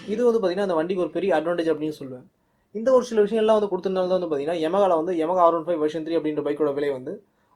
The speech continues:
ஒரு லட்சத்தி எழுபதாயிரம் வரையும் கூட வண்டியோட விலை வருது அப்படின்னே சொல்லலாம்.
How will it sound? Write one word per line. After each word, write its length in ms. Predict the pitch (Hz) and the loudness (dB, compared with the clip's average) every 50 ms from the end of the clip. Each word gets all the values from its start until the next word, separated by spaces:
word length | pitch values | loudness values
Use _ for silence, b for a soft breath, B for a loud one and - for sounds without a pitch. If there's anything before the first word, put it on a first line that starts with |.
| - | 0
ஒரு 160 | 151 190 220 240 | 4 4 4 6
லட்சத்தி 380 | 226 - 202 165 - - 214 226 - _ _ _ _ _ _ - | 4 2 2 -2 -2 -4 -6 -8 -8 _ _ _ _ _ _ -4
எழுபதாயிரம் 400 | 160 190 233 226 214 208 196 180 | 2 4 4 6 6 6 4 4
வரையும் 180 | 175 185 180 180 | 2 0 -2 0
கூட 100 | 196 190 | 0 0
வண்டியோட 260 | 175 170 175 175 170 | 0 0 2 2 2
விலை 160 | 151 160 165 | 4 4 2
வருது 220 | 160 151 147 156 156 | 2 2 2 2 2
அப்படின்னே 300 | 139 131 135 135 143 156 | 2 0 -2 -4 -6 -8
சொல்லலாம். 360 | 151 - 139 127 123 123 131 | -8 -8 -12 -12 -12 -16 -20